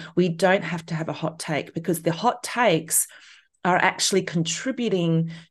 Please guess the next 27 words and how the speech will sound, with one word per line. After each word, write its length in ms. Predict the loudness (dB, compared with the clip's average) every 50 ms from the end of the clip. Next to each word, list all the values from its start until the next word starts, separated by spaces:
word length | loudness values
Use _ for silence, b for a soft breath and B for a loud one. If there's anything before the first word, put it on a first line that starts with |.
| B
to 360 | -4 -2 0 2 2 2 2 2
the 100 | 2 2
very 340 | 4 6 6 6 4 2
fundamental 760 | 0 -2 -2 -2 0 0 0 0 0 0 -2 -2 -4 -6 -6 -4
issue 420 | -4 -2 0 0 2 2 4 4 4
that's 180 | 4 2 -2
caused 320 | -4 -2 0 0 0 0 0 2
all 160 | 4 4 4
of 80 | 4
this 160 | 2 0 -2 -2
in 60 | -6
the 60 | -6
first 280 | -6 -4 -4 -4 -4 -6
place, 320 | -8 -6 -4 -4 -4 -4
which 160 | -6 -6 -4 -4
is 120 | -2 0
this 160 | 0 2 2
idea 420 | 2 2 0 0 0 0 0 0 -2
of 100 | -2 0
bifurcation, 1000 | 0 0 0 0 -2 -6 -12 -12 -10 -6 -6 -4 -4 -2 -2 -2 -2 -4 -6 B B B B B B
this 160 | 0 2 2
idea 440 | 4 2 2 0 2 2 2 4 4
that 220 | 4 2 0 -2 B B B B B B B
everything 260 | 2 2 2 2 2
has 240 | 0 -2 -2 -4 -4
to 100 | -4 0
be, 340 | 2 2 2 2 0 -2